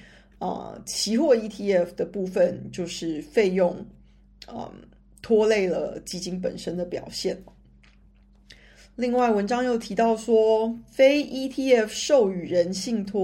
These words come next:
哦，难以追踪资产净值哦。他说，像灰阶，就是 Gray-，Grayscale 比特币信托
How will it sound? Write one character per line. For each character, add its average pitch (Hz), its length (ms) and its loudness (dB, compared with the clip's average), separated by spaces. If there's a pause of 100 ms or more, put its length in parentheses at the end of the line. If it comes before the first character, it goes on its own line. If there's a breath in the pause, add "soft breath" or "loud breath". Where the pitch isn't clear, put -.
(120)
哦， - 280 -4
难 190 240 -4
以 202 240 -6
追 202 280 0
踪 202 520 -2 (680 loud breath)
资 214 200 -8
产 208 300 -6
净 208 280 -6
值 - 320 -12
哦。 - 160 -8 (800 soft breath)
他 226 120 -6
说， 226 400 4
像 233 420 0
灰 240 300 6
阶， 233 340 6
就 226 140 -6
是 - 140 -10
Gray-，Grayscale 233 1300 2
比 180 120 -8
特 226 180 0
币 233 200 -2
信 226 340 -4
托 202 500 0